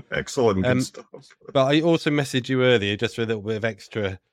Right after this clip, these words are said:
Speaker 2: homework, and this is really unfair of me again. I, I said, "Oh, there's maybe two jazz in inverted comma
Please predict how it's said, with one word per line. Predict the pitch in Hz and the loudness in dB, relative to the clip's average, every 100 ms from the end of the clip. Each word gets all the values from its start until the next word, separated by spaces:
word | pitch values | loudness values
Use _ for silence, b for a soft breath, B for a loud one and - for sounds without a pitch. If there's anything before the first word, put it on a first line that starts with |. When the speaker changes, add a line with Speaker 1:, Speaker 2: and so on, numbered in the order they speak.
| _ | _
Speaker 2:
homework, | - 104 98 98 | -8 -6 -4 -2
and | 120 120 | 0 0
this | 135 | 0
is | 123 98 | -2 -2
really | 110 120 110 107 | 0 2 2 0
unfair | 104 104 - 98 95 | -2 -2 -2 -2 -2
of | |
me | 101 98 | -4 -4
again. | 98 113 101 101 | -2 -2 -2 -2
I, | 104 110 110 | -6 -6 -8
I | |
said, | 107 110 104 | -6 -6 -6
"Oh, | 117 101 101 - | -8 -8 -12 -6
there's | 113 110 | -6 -2
maybe | 120 110 | -2 -2
two | 113 - 127 117 98 - _ _ _ _ _ _ | -6 -4 -2 -4 -8 -18 _ _ _ _ _ _
jazz | - 127 110 107 95 | 0 2 4 2 -2
in | 110 | -4
inverted | 110 104 107 104 110 | -4 -2 -2 -4 -8
comma | - 104 104 104 | -6 -4 -4 -6